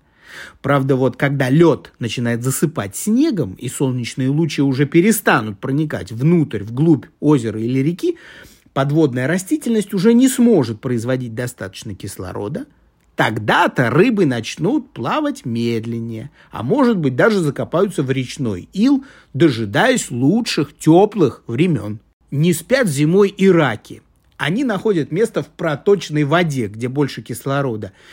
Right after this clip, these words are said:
и тоже несколько снижают свою активность на зиму. А что же делают зимой теплокровные животные, например, млекопитающие?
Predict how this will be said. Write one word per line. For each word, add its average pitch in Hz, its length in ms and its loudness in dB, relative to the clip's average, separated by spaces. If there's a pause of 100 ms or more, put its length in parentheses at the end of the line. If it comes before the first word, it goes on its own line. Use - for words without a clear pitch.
(180)
и 127 160 -2
тоже 226 480 4
несколько 180 580 2
снижают 151 720 0
свою 120 380 -2
активность 117 680 -4
на 120 240 -4
зиму. 101 280 -12 (480)
А - 100 -10
что - 240 -2
же 208 100 2
делают 247 360 2
зимой 220 400 2 (220)
теплокровные 208 760 2
животные, 117 480 -4
например, 135 400 -2
млекопитающие? 156 1040 -2